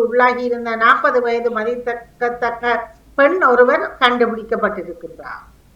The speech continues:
அமெரிக்காவில் முறையான ஆவணங்களின்றி சட்டவிரோதமாக குடியேறிய பதினெண்ணாயிரம் இந்தியர்களை வெளியேற்ற அரசு தீர்மானம் எடுத்துள்ளது. அமெரிக்க ஜனாதிபதியாக டொனால்ட் ட்ரம்ப் அடுத்த மாதம் பதவியேற்க உள்ள நிலையில், அந்நாட்டின் வளர்ச்சியை முன்னிறுத்தி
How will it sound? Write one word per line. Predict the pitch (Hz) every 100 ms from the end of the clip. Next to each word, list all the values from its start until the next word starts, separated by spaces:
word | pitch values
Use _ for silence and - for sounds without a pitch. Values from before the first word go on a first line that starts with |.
| _ _ _ _ -
அமெரிக்காவில் | 220 294 403 494 392 381 403 359
முறையான | 254 285 330 339 339
ஆவணங்களின்றி | 277 226 254 294 302 294 285 285 294
சட்டவிரோதமாக | 294 233 202 285 302 302 294 285 277 277 285
குடியேறிய | 277 214 247 269 262 277 277
பதினெண்ணாயிரம் | 247 208 240 294 285 269 262 247 226
இந்தியர்களை | 190 190 208 226 226 247 262
வெளியேற்ற | 226 226 254 254 285 277
அரசு | 226 208 208 220 -
தீர்மானம் | 233 233 247 247 247
எடுத்துள்ளது. | 214 - - _ _ _ _ _ _ _ _ _ _ -
அமெரிக்க | - 349 381 415 427 302
ஜனாதிபதியாக | 247 508 554 294 302 285 277 254 294 294 - 208
டொனால்ட் | 214 285 294 285
ட்ரம்ப் | 254 277 -
அடுத்த | 220 240 247 311
மாதம் | 294 285 277 -
பதவியேற்க | 214 214 285 311 294 269
உள்ள | 233 202 202
நிலையில், | 196 208 226 294 349
அந்நாட்டின் | 240 254 269 370 349 294
வளர்ச்சியை | 220 220 220 254 247
முன்னிறுத்தி | 214 185 202 233 247 247 302 339